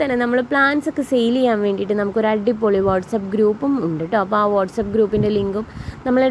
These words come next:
ഡിസ്ക്രിപ്ഷനിൽ കൊടുക്കുന്നുണ്ട്. അപ്പം താല്പര്യമുള്ള ആളുകൾക്ക് നമ്മളുടെ ഗ്രൂപ്പ് വഴി ജോയിൻ ചെയ്യുകയാണ് എന്നുണ്ടെങ്കിൽ നമ്മളുടെ അപ്ഡേഷൻസ് ഒക്കെ നിങ്ങൾക്ക് ഗ്രൂപ്പ് വഴി കിട്ടുന്നതായിരിക്കും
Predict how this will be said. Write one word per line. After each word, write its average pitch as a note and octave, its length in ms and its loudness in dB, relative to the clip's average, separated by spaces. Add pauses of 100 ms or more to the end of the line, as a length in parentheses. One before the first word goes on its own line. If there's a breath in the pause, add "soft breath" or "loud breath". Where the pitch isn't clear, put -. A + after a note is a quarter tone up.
ഡിസ്ക്രിപ്ഷനിൽ B3+ 580 -2
കൊടുക്കുന്നുണ്ട്. G#3+ 600 2
അപ്പം C#4 140 -2 (180)
താല്പര്യമുള്ള C#4+ 720 2
ആളുകൾക്ക് A3 460 0
നമ്മളുടെ A#3+ 360 2
ഗ്രൂപ്പ് A3+ 260 0 (100)
വഴി A3 200 2 (140)
ജോയിൻ G#3+ 320 2
ചെയ്യുകയാണ് G#3 540 0
എന്നുണ്ടെങ്കിൽ G3+ 400 -2 (560 loud breath)
നമ്മളുടെ F4 300 4
അപ്ഡേഷൻസ് C4+ 500 2
ഒക്കെ B3+ 180 0
നിങ്ങൾക്ക് A3 340 0 (100)
ഗ്രൂപ്പ് A#3 400 0
വഴി G3+ 240 2
കിട്ടുന്നതായിരിക്കും A3 640 0